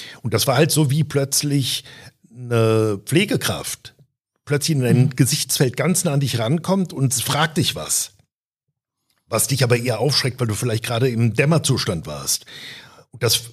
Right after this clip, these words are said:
Speaker 1: war, fand ich so bedrohlich, dass plötzlich jemand bei mir ist und redet zu mir über Sachen, die ich überhaupt nicht verstehe.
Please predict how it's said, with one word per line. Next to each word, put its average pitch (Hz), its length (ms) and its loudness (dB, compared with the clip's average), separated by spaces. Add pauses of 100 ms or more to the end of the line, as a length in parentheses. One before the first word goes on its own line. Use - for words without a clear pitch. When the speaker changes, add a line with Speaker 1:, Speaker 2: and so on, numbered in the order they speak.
(120)
Speaker 1:
war, 120 420 -6
fand 143 220 -2
ich 107 60 0
so 135 100 4
bedrohlich, 156 440 0
dass 135 140 -2
plötzlich 143 300 -2
jemand 139 260 0
bei 123 180 -2
mir 180 140 2
ist 139 120 -2
und 127 200 -4
redet 156 440 -2
zu 135 200 2
mir 120 300 6
über 131 260 2
Sachen, 127 300 -2
die 123 80 -2
ich - 60 -8
überhaupt 143 240 -6
nicht - 100 -2
verstehe. 131 520 0